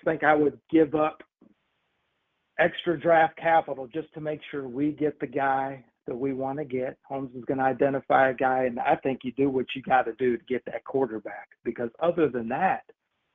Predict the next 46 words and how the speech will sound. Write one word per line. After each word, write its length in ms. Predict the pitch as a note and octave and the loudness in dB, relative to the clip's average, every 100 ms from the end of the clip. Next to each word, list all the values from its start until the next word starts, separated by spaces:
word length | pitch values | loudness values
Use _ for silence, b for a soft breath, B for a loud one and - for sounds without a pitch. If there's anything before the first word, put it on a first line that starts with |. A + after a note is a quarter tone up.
| _ _ _ _ | _ _ _ _
I 80 | - | 0
think 180 | G#3 G3 | 0 2
you're 100 | E3+ | 0
just 160 | C3+ - | -2 2
supplementing 720 | D#3+ D3+ A3 F#3 C3+ A#2+ A2+ - _ _ _ - | 6 6 6 4 0 -2 -6 -12 _ _ _ -2
some 160 | D3 B2 | -2 -2
of 60 | |
these 140 | A2+ G#2+ | -8 -14
spots, 320 | - C3 A#2+ - | -8 -8 -8 -6
you 60 | C3 | -6
know, 100 | C3 | -4
maybe 260 | C3 D#3+ | -4 -2
another 300 | F3 F3 F3+ | 0 0 -2
corner, 580 | F3+ F3 E3+ E3+ E3+ D#3+ | -2 2 4 4 2 -2
because 260 | B2+ D3 C#3 - | -6 2 2 4
A 240 | E3+ F3+ F3 | 6 8 6
O, 320 | F#3 F#3 - _ _ _ _ _ _ _ _ - | 4 0 -8 _ _ _ _ _ _ _ _ 4
that 200 | D3 D3 | 6 8
A 200 | D#3+ D#3+ | 6 4
O 140 | E3 | 2
drop 320 | D#3+ E3+ F3 | 2 2 2
you 80 | F#3 | 0
got, 220 | E3 D#3 | 2 2
I 80 | C3+ | 2
love 320 | C3+ D3+ D#3+ | 0 0 0
it, 180 | E3+ C#3 _ _ _ | -4 -10 _ _ _
but 120 | E3+ C3+ | -12 -10
I 40 | |
don't 180 | C#3 D3 | -8 -6
think 140 | C#3+ C3 | -6 -6
you're 100 | C3 | -8
gonna 180 | C3 B2 | -8 -6
be 120 | C3 | -4
using 360 | C#3 C3 A#2+ | -4 -6 -10
it 100 | A#2+ | -8
after 280 | B2 A#2+ B2+ | -6 -6 -8
this 200 | A#2 A#2+ - | -8 -10 -4
year 260 | E3+ C#3+ A#2+ | -4 -4 -6
because 260 | A#2 B2 - _ _ - | -10 -12 -18 _ _ -12
I 40 | |
don't 160 | A#2+ B2+ | -12 -12
think 140 | A#2 | -8
he's 180 | C#3 C#3+ C3+ | -2 -2 0
gonna 180 | C#3+ | -4
be 160 | C#3 D3+ | 0 2
back. 400 | D3 C#3+ C#3+ | 2 0 0